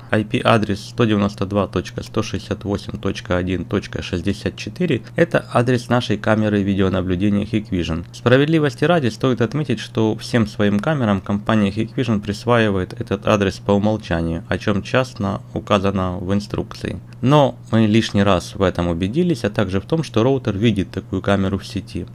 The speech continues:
Открываем новую вкладку и вводим I P-адрес новой камеры: сто девяносто два точка сто шестьдесят восемь точка один точка шестьдесят четыре и нажимаем клавишу Enter.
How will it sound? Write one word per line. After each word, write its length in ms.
Открываем 580
новую 280
вкладку 460
и 60
вводим 400
I 100
P-адрес 520
новой 260
камеры: 500
сто 180
девяносто 460
два 280
точка 360
сто 180
шестьдесят 420
восемь 340
точка 360
один 260
точка 340
шестьдесят 480
четыре 400
и 60
нажимаем 500
клавишу 580
Enter. 320